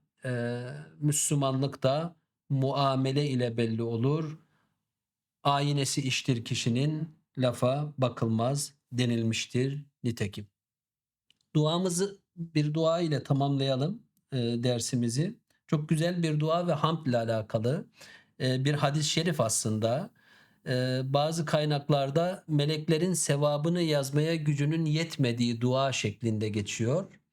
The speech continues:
Dua şöyle: "Ya Rabbi, lekel hamdü kema yenbagî li celali veçhike ve li azîmi sultaniki." Kütüb-ü Sitte'de geçen bir hadis bu, bir dua. "Ya Rabbi, zatının celaline, kudret ve hakimiyetinin azametine layık şekilde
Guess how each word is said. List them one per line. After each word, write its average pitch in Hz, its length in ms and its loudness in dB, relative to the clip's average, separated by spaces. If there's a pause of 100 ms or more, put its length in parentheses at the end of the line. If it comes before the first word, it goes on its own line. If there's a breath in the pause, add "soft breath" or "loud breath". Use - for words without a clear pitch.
(640 soft breath)
Dua 190 280 2
şöyle: 196 280 0
"Ya 170 260 2
Rabbi, 147 560 -2
lekel 160 300 2
hamdü 165 400 0
kema 151 320 2
yenbagî 139 640 0
li 127 120 0
celali 139 500 0
veçhike 139 460 0
ve 127 100 2
li 127 100 0
azîmi 127 440 0
sultaniki." 113 760 -2
Kütüb-ü 147 280 -2
Sitte'de 147 440 0
geçen 113 420 0
bir 104 240 -4 (500 soft breath)
hadis 120 540 -2
bu, 117 160 0
bir 113 240 0
dua. 120 500 -2 (400 soft breath)
"Ya 165 200 2
Rabbi, 151 480 0
zatının 147 840 0
celaline, 147 960 0
kudret 156 480 -2
ve 151 80 2
hakimiyetinin 143 920 0
azametine 143 760 0
layık 131 340 0
şekilde 139 720 0